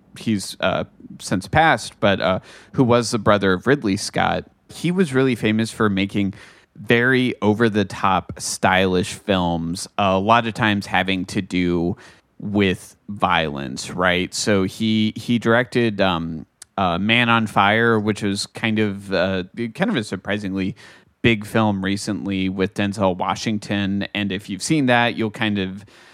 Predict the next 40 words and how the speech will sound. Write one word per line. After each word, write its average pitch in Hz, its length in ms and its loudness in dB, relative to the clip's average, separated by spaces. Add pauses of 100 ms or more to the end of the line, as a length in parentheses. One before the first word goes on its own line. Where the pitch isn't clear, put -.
(160)
you'll 160 140 4
know 143 160 6
what 127 140 2
I'm 107 120 2
talking 110 380 2
about. 104 260 2
He 104 140 -8
does, 107 420 0
uh, 98 280 0
an 101 80 -6
interesting, 127 480 -2
like, 92 200 -4
stylized 98 840 0
use 101 500 -4
of 90 140 -4
subtitles 113 1080 -2 (100)
and, 92 280 -4
uh, 85 180 -2 (280)
uses 113 400 0
a 98 60 -2
ton 156 240 0
of 127 120 2
really 123 260 0 (100)
quick 131 280 -2 (220)
cuts - 500 0
and, 95 380 -4
and, 90 460 -4
and 87 300 -8
color 120 600 2
is, 95 340 0
uh, 85 300 -2 (360)
his 120 200 0 (400)
color 180 320 0
palette's 170 400 -4
kind 120 400 -4
of 135 140 0
all 123 200 2
over 127 220 -2
the 127 120 -6
place. 139 520 -4